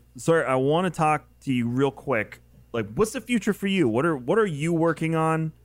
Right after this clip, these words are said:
I know when we talked the other day, you were saying, like, "I just got my, my branding done." It's, you're on this exciting part of the journey that, like, Tim and I remember from years and <laughs> years and years ago. And I love hearing people begin this. So I'd love to know, what are your plans? Are you, are you, I,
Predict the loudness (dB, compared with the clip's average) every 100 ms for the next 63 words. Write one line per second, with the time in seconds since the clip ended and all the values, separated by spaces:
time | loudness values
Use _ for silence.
0 | _ -2 0 0 0 0 -2 0 0 0
1 | 0 0 0 0 2 0 -2 -4 -4 -2
2 | -2 -4 -2 -4 -2 -2 -2 -2 -6 -4
3 | -4 -2 -2 0 -2 -2 -2 -2 -2 -8
4 | _ -20 -20 -8 -4 -2 -4 -6 0 2
5 | 2 0 -2 -2 -2 -2 -2 -2 0 0
6 | -2 -2 -2 0 0 -2 -4 -6 -6 -6
7 | -2 0 0 -2 -2 -2 -4 -2 0 2
8 | 2 0 0 -2 0 2 0 0 -2 -2
9 | 0 -2 -4 -10 -6 -6 -2 0 2 4
10 | 2 2 -2 -2 -2 -4 -2 -2 -2 -2
11 | -2 -2 -2 0 0 0 -2 -2 -2 -2
12 | -2 -6 -20 _ -2 0 -2 -4 -2 0
13 | 0 -2 -6 -12 _ _ -4 -2 -2 -2
14 | -4 -2 -4